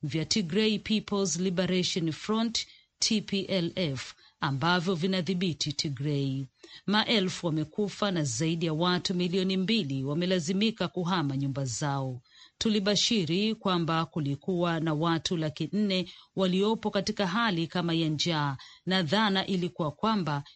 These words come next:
ikiwa hakuna msaada wa kutosha utakaopatwa kwa watu hao, wangeingia katika janga la njaa, alisema Martin, akimaanisha tathmini ya Umoja wa Mataifa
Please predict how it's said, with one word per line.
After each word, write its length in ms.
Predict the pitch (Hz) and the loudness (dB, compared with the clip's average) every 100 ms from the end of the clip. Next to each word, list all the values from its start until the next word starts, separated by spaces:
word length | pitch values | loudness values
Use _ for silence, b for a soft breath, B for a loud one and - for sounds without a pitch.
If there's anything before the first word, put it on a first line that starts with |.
| B | B
ikiwa 380 | 185 185 277 233 | -4 0 0 2
hakuna 400 | 170 - 208 202 | 0 0 0 2
msaada 500 | 160 - 165 175 170 | 0 0 0 2 0
wa 60 | 147 | -2
kutosha 680 | 147 - 269 240 - 202 - B B | -4 -2 0 0 0 0 -4 B B
utakaopatwa 1080 | 160 165 180 196 190 185 175 208 165 - 143 | -4 -2 -2 0 2 0 -2 -2 -2 -2 -4
kwa 140 | 160 | -2
watu 260 | 143 - 151 | -4 -4 -2
hao, 420 | 175 202 165 151 B B - | 0 0 0 -4 B B -2
wangeingia 720 | 202 196 208 202 196 202 147 | 0 2 2 2 2 0 0
katika 360 | 143 165 - 170 | -2 -4 -2 0
janga 360 | 160 175 170 | 2 0 0
la 120 | 170 165 | 0 0
njaa, 460 | 151 175 151 147 | 0 0 0 -2
alisema 640 | - 175 170 - 156 139 135 | -2 -2 -2 -2 -2 0 -2
Martin, 680 | 139 135 127 - 147 131 131 B B B | -2 -4 -4 -4 -2 -2 -6 B B B
akimaanisha 880 | 208 233 208 202 196 180 - 147 143 | 0 0 2 2 2 0 0 -2 -2
tathmini 580 | 151 - 165 175 165 | -6 -4 -2 0 2
ya 100 | 165 | 0
Umoja 480 | - 160 165 165 147 | -2 -2 0 0 -2
wa 60 | 139 | -2
Mataifa 720 | 135 - 196 - - 180 | -4 -2 -2 -2 -2 -2